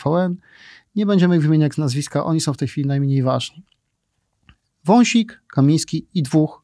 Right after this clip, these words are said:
jeszcze ich kolegów. Dostali zarzuty w dwa tysiące dziewiątym roku, to wtedy rządziła Platforma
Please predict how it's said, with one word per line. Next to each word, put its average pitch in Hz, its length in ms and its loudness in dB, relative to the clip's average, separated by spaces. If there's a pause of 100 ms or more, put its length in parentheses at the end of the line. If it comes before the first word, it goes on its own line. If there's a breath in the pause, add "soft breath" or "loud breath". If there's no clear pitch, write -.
(160)
jeszcze 139 340 0
ich 143 200 -8
kolegów. - 540 -8 (680 loud breath)
Dostali 226 400 4
zarzuty 202 420 2
w 185 40 2
dwa 190 120 0
tysiące 170 320 0
dziewiątym 185 400 2
roku, 175 200 0
to 143 80 -6
wtedy 139 180 -2
rządziła 139 340 0
Platforma 170 600 0